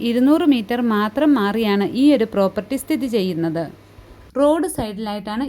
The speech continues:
ഈ പ്രോപ്പർട്ടി വരുന്നത്. ചെങ്ങന്നൂർ പന്തളം എം സി റോഡിൽ നിന്നും വെറും ഇരുന്നൂറ് മീറ്റർ മാത്രം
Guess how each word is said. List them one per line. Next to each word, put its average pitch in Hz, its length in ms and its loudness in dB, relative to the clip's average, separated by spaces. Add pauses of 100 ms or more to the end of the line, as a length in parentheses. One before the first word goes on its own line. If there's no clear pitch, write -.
(120)
ഈ - 100 -4
പ്രോപ്പർട്ടി 214 460 -8
വരുന്നത്. 196 380 -4 (1160)
ചെങ്ങന്നൂർ 277 520 2 (120)
പന്തളം 240 400 -2 (140)
എം 226 80 -2 (100)
സി 294 100 -4 (140)
റോഡിൽ 220 320 -4
നിന്നും 240 300 -4
വെറും 214 200 -6 (140)
ഇരുന്നൂറ് 254 420 -2
മീറ്റർ 247 240 -4 (120)
മാത്രം 226 340 -2